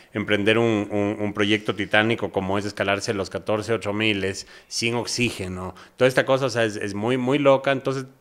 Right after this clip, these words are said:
de repente es, busquemos las...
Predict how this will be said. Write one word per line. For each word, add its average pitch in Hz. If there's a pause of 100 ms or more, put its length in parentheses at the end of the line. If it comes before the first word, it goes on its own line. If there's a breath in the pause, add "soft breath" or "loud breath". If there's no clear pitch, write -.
de 117
repente 139
es, 143 (1080 loud breath)
busquemos 151 (320)
las... 107